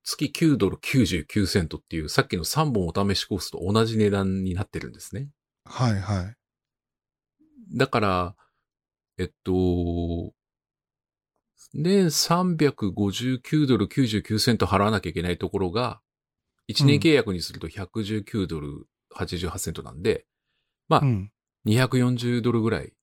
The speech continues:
Speaker 1: 安いから、年間契約にしてね、みたいなことを、あの、いろんな形でプロモーションされるという感じです。
Speaker 2: <laughs>
Speaker 1: まあ、それはもう、あの、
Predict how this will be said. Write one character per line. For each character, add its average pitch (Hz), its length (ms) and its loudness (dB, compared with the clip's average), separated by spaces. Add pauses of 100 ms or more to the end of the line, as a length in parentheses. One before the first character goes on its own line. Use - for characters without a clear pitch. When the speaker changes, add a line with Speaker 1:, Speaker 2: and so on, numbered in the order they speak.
Speaker 1:
安 85 380 -4
い 80 100 -2
か - 140 -14
ら、 82 320 -6 (640)
年 101 160 -2
間 98 200 0
契 104 180 2
約 - 200 -4
に - 100 -16
し - 120 -8
て 85 140 -4
ね、 107 180 4
み 92 100 0
た 80 100 -6
い 73 40 -8
な 76 80 -10
こ 78 140 -12
と 85 140 -8
を、 80 440 -10
あ 80 100 -10
の、 - 220 -14
い 110 80 0
ろ 120 140 4
ん 143 120 0
な 139 100 0
形 120 320 -2
で 113 80 -4
プ - 140 -2
ロ 101 100 2
モ 104 140 4
ー 92 40 -2
シ - 120 -2
ョ 95 60 0
ン 90 80 -2
さ - 160 -4
れ 85 120 0
る 82 120 -6
と - 120 -4
い 139 40 6
う 160 680 2
感 143 180 -2
じ - 200 -8
で 85 140 -10
す。 - 300 -10 (680)
Speaker 2:
<laughs> - 720 -20
Speaker 1:
ま 185 100 2
あ、 - 40 -2
そ - 160 0
れ 127 80 4
は 143 140 2
も 151 140 0
う、 80 160 -4 (640)
あ 82 120 -4
の、 73 240 -10